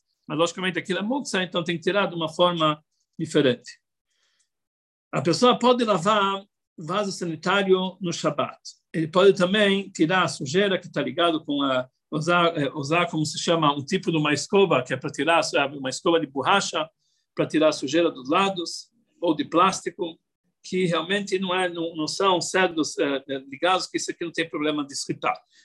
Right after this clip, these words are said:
Mas se são cedros ligados, mesmo que é de plástico, isso é proibido. Pode também passar, um, a, a, a, se a pessoa tem muita sujeira no, no, no, ah, dentro do vaso, ele não tem uma, uma escova per-, é, permitida no Shabbat, por exemplo, que as cedras são ligadas uma com a outra,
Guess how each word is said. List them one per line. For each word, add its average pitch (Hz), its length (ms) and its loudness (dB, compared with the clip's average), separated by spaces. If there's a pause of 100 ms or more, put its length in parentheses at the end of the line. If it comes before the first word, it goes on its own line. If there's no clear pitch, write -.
(120)
Mas 165 160 4
se 190 100 -2
são 165 180 2
cedros 190 480 2
ligados, 180 400 0
mesmo 190 220 -4
que 190 80 -6
é 156 40 0
de 147 80 -4
plástico, 190 500 -4
isso 196 140 -2
é 180 40 0
proibido. 156 420 -2 (1900)
Pode 214 580 4 (140)
também 196 440 2
passar, 196 520 2 (140)
um, 160 300 -8 (120)
a, 143 560 -2
a, - 0 -
a, 143 360 -8
se - 140 -10
a - 40 -6
pessoa 196 300 0
tem 180 140 0
muita 202 180 0
sujeira 180 400 4
no, 151 320 -2
no, 135 340 -2 (580)
no, 147 180 2
ah, 139 180 4
dentro 175 320 0
do 165 140 -2
vaso, 170 340 2
ele 139 120 -6
não 131 120 -10
tem 180 240 -2
uma, 147 200 -4
uma 143 160 -2
escova 165 340 -2
per-, 147 240 -2
é, 139 100 -2
permitida 147 460 -2
no 147 100 -2
Shabbat, 160 380 -2
por 135 80 -4
exemplo, 147 260 -4
que 131 340 -8
as 131 220 -4
cedras 151 360 -2
são 147 100 -8
ligadas 147 440 0
uma 139 140 -8
com - 120 -10
a 175 60 0
outra, 170 380 0